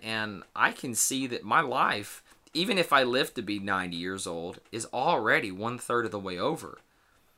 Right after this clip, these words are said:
Now let's throw another variable into the mix. Tomorrow isn't guaranteed.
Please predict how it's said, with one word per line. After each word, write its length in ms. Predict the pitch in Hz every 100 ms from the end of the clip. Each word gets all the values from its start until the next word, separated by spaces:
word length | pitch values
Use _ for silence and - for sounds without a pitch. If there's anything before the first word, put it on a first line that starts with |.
| _ _ _
Now 80 | 127
let's 160 | 165 165
throw 120 | 170
another 240 | 147 196
variable 440 | 113 117 117 110 110
into 120 | 104
the 80 | 98
mix. 480 | 90 80 - - - _ _ _ _ _ -
Tomorrow 420 | 143 143 170 160
isn't 300 | 147 143 139
guaranteed. 640 | 127 143 147 - 170 160